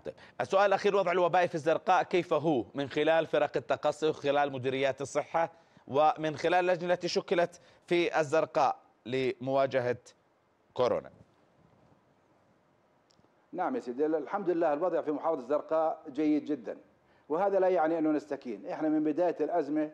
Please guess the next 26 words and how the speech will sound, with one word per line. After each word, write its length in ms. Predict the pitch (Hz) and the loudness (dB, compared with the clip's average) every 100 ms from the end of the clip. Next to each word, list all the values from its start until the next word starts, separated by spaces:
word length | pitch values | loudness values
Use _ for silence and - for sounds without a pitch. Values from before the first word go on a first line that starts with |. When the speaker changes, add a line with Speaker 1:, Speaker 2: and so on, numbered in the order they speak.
| - - - | -14 -20 -8
Speaker 2:
ولغاية 480 | 127 139 147 165 160 151 | -2 0 2 2 0 0
هاي 200 | 151 151 | 0 2
اللحظة 480 | 156 131 139 147 147 - _ - | 0 -2 -2 -4 -4 -20 _ -6
نعمل 540 | 139 151 151 151 147 | -2 0 2 2 0
على 200 | - 143 | 0 0
مدار 280 | 143 139 147 | 0 0 0
الساعة 320 | 135 - 135 | -2 -2 -2
تقريبا 560 | 131 131 135 143 139 139 - _ - | -2 -4 -2 0 0 -4 -6 _ -6
من 180 | 160 151 | -2 -2
خلال 380 | 156 147 131 117 | 0 0 0 -2
فرق 520 | - 151 160 143 135 | -12 -4 -2 -2 -4
الصحة، 540 | 135 - - - 139 | -6 -6 -6 -6 -6
من 160 | 139 127 | -6 -6
خلال 440 | - 147 147 147 | -2 0 0 0
الغذاء 440 | 147 127 135 147 139 | -4 -2 0 0 0
والدواء، 600 | 131 139 139 139 143 - _ - | 0 0 2 2 0 -4 _ -6
من 120 | 147 | -6
خلال 320 | 143 151 147 | 0 2 2
اللجان 360 | 139 135 147 151 | 0 -2 0 0
الأمنية 380 | 151 147 143 151 | 0 0 2 2
اللي 120 | 143 | 0
في 60 | 139 | -2
المحافظة 560 | 139 135 139 135 139 | -2 -2 -2 0 -2
ولجان 380 | 131 131 123 143 | 0 0 0 -2
السلام 360 | 135 135 131 123 | -2 -2 -2 -2
العامة. 360 | 98 92 90 | -6 -8 -12